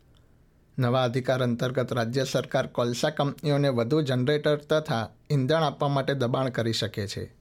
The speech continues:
પેરોટેએ જણાવ્યું હતું કે સાવચેતીના ધોરણે આ નિર્ણયો લેવામાં આવ્યા છે. ભૂતકાળમાં આ પ્રકારનું દબાણ કરવામાં આવ્યું નથી. ન્યૂ સાઉથ વેલ્સ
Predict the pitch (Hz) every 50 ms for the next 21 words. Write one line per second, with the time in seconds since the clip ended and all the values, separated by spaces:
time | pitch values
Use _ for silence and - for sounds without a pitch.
0 | _ _ _ _ - _ _ _ - - _ _ _ _ _ _ _ _ - 147
1 | 156 190 202 208 202 202 196 180 185 175 175 175 175 175 170 170 165 - 170 175
2 | 165 156 - - 139 135 135 139 - 175 180 180 175 165 165 160 139 147 135 143
3 | 143 143 143 139 - - 147 151 160 156 143 139 139 139 135 135 131 123 117 117
4 | 117 120 120 120 110 104 104 107 101 101 104 - - - - - _ _ _ _
5 | _ _ _ _ _ _ _ - 120 120 - - 143 135 135 135 135 131 - -
6 | - 131 135 143 143 139 139 139 143 139 139 135 131 127 123 131 135 139 139 -
7 | 139 127 127 127 123 127 120 120 107 107 110 113 107 101 90 - - - - -
8 | - _ _ _ _ _ _ _ _ _ _ _ _ _ _ _ _ _ _ _
9 | _ _ _ _ _ _ _ _ _ - 139 160 208 208 208 175 170 175 170 -
10 | 175 160 160 156 -